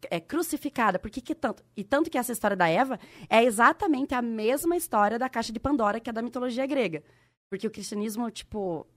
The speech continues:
é, pegou muita, muita história de, de outros mitos e outras religiões, né? A caixa de Pandora,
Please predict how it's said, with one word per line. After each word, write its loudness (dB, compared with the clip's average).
é, -2
pegou 2
muita, 2
muita -2
história 0
de, -6
de 0
outros -2
mitos -2
e -2
outras -2
religiões, -2
né? -4
A 6
caixa -4
de -6
Pandora, 4